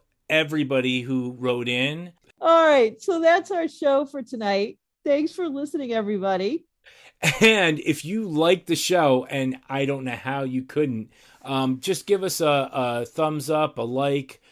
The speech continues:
Speaker 1: or a five-star review. And if you do like it, tell a friend. Um, but you can give us a, an email, a message at podcastica dot com,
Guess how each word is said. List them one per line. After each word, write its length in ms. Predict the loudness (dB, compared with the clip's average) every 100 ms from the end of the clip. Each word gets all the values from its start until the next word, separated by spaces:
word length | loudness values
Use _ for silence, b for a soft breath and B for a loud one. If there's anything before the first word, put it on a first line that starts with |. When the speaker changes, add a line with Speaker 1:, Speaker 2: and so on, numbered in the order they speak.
| b
Speaker 1:
or 320 | -4 -2 0
a 380 | -2 -2 -4 -6 _ _ _ _ _
five-star 540 | -4 -4 -4 -4 0 0
review. 640 | -2 -4 0 2 0 -4 b -10
And 140 | -6
if 140 | -6 -6
you 60 | -8
do 180 | -8
like 280 | -4 -4 -4
it, 140 | -6 -6
tell 220 | -6 -6
a 60 |
friend. 480 | -6 -6 -6 -8 -12 b b b
Um, 480 | -6 -2 -2 -2 -4
but 140 | -4 -4
you 100 | -4
can 320 | -6 -6 -8 _ _
give 200 | -2 -2
us 140 | -2 -2
a, 360 | -2 -2 -6 -12 -10
an 120 | -8
email, 580 | -6 -6 -4 -4 -4 -2
a 40 |
message 500 | -4 -4 -6 -6 -6
at 140 | -8 -4
podcastica 640 | -6 -4 -6 -6 -8 -8
dot 240 | -6 -6 -6
com, 400 | -4 -4 -6